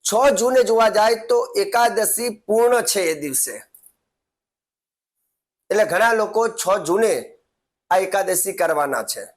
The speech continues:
અને શાસ્ત્રમાં બીજો એવું પણ કહેવાય છે કે અલગ અલગ સંપ્રદાયના નિયમ પ્રમાણે ઉદિત તિથિને ઘણા લોકો માનતા હોય તો ઉદિત તિથિ પ્રમાણે જોવા જાય તો છ જૂને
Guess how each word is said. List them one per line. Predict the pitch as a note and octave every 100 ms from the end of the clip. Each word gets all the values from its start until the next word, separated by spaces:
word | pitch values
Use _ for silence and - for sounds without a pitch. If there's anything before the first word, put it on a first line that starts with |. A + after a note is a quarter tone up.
| _ _ _ _ _
અને | F3+ A3+ G3+ D#3 -
શાસ્ત્રમાં | E3 - F#3 - A3 A3 F3+
બીજો | F#3 G#3+ G#3
એવું | G#3+ G#3+ -
પણ | G#3+
કહેવાય | G3+ G3 F#3+
છે | G3
કે | F#3+
અલગ | F3+ A3
અલગ | A3+ A3
સંપ્રદાયના | - F#3 G3 G#3+ G3+ G#3+ - G3+ G3+
નિયમ | E3+ G#3 G3+
પ્રમાણે | G3 G3+ F#3 A#2+ - _ _ _ _ _ _ _ _ _
ઉદિત | G3 A#3 C#4 B3+
તિથિને | A3 B3 B3
ઘણા | G3+ A3 A3
લોકો | G#3 G#3
માનતા | F#3+ F#3+ G3
હોય | F#3+
તો | G3
ઉદિત | E3+ F#3 A#3 A3+
તિથિ | A#3 A#3+
પ્રમાણે | A3 A3 A3 A3
જોવા | G3 G3
જાય | F#3+ G#3+
તો | G#3+
છ | - - G#3+ A3+
જૂને | F#3 G3 G#3 A3